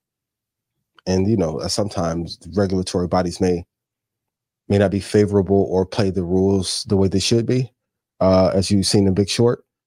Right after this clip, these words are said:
I think one of the biggest mistakes Carl Icahn made here is not realizing who his competitors were, who will go long in that position.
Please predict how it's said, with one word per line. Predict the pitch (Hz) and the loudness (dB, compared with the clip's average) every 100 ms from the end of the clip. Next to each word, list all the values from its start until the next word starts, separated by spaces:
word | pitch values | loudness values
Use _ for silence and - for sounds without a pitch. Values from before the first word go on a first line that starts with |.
| _ - | _ -2
I | 107 | 2
think | 131 | 2
one | 127 120 | 4 4
of | |
the | 110 | 4
biggest | 113 113 107 | 2 2 0
mistakes | 104 120 110 | 0 0 -2
Carl | - - - | -2 2 2
Icahn | 92 113 113 107 104 | 2 0 0 0 2
made | 107 107 107 - | 2 2 -2 -6
here | - 123 123 | -2 2 2
is | 117 95 90 | 2 -2 0
not | 101 104 104 101 - - _ _ _ _ _ _ _ _ | 2 2 2 0 -4 -20 _ _ _ _ _ _ _ _
realizing | 98 101 110 107 104 101 | -2 2 4 4 2 -2
who | 92 107 | 0 -2
his | 98 | -2
competitors | 107 92 120 110 101 98 95 | -4 -4 -2 -2 0 0 0
were, | 95 107 113 107 | 2 2 0 -2
who | 113 | 0
will | 107 95 | 2 2
go | 101 | 2
long | 95 95 104 110 110 - | 2 2 4 4 0 -2
in | 104 | 0
that | 104 92 | 0 0
position. | 104 113 110 120 | 0 0 2 -2